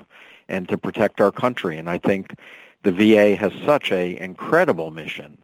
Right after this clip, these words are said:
a dignified mission, because it does both. It's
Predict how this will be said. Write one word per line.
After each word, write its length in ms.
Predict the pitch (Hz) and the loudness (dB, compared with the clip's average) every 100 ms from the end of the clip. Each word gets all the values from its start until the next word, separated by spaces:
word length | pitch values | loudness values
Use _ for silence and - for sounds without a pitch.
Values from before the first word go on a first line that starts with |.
| _ _ _ | _ _ _
a 100 | 85 | -10
dignified 600 | 85 120 131 113 90 80 | 0 0 0 -2 -2 -4
mission, 440 | 80 82 - 85 98 | -4 -8 -8 -8 -10
because 480 | 90 - 98 92 101 | -10 -4 -2 -2 -4
it 100 | 95 | 0
does 220 | 117 110 | 0 0
both. 360 | 120 139 92 - | 0 0 0 -6
It's 300 | 87 - - | -10 -10 -16